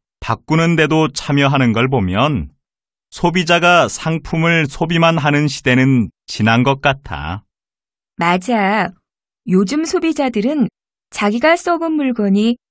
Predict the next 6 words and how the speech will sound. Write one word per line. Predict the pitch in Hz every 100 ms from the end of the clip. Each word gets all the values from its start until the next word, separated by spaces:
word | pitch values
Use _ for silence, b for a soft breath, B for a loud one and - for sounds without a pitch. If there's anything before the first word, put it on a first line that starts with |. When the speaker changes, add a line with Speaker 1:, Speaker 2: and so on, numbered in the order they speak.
| _ -
Speaker 2:
뭐가 | 180 190 226
좋고 | 226 185 190 302 302 175 - _ _ 185
뭐가 | 226 254 311
나쁜지도 | 277 185 185 285 262 240 190 208 233
적극적으로 | - - 262 294 311 269 190 170
표현하잖아. | - 339 330 320 294 262 190 170 175 165